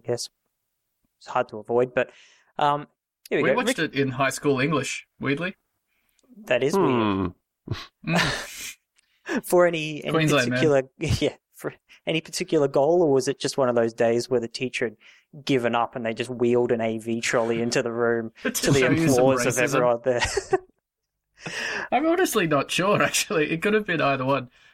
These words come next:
Speaker 2: Again, uh, Harvey Bay's education system, uh,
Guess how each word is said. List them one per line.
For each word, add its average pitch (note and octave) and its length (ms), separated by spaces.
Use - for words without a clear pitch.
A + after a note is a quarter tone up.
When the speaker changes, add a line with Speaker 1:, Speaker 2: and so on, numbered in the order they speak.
Speaker 2:
Again, E3+ 580
uh, D3+ 240
Harvey D#3+ 220
Bay's C3+ 340
education A#2+ 440
system, A#2 440
uh, A#2 560